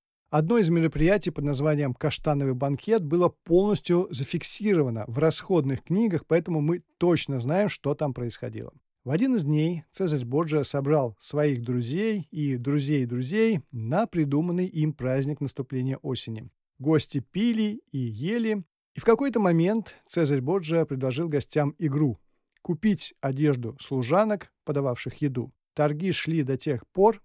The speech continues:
пока служанки не остались голыми. Затем Цезарь раздал служанкам корзинки и приказал собирать каштаны. Девушки опустились на колени и стали ползать по полу, собирая каштаны.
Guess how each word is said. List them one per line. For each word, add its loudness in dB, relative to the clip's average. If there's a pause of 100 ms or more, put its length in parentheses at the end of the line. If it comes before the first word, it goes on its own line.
(120)
пока -2
служанки -4
не -4
остались -6
голыми. -6 (280)
Затем 0
Цезарь 2
раздал 2
служанкам 0
корзинки -4
и 0
приказал -2
собирать -2
каштаны. -6 (640)
Девушки 0
опустились -4
на -6
колени -2
и -8
стали 0
ползать -2
по -2
полу, -6
собирая -6
каштаны. -6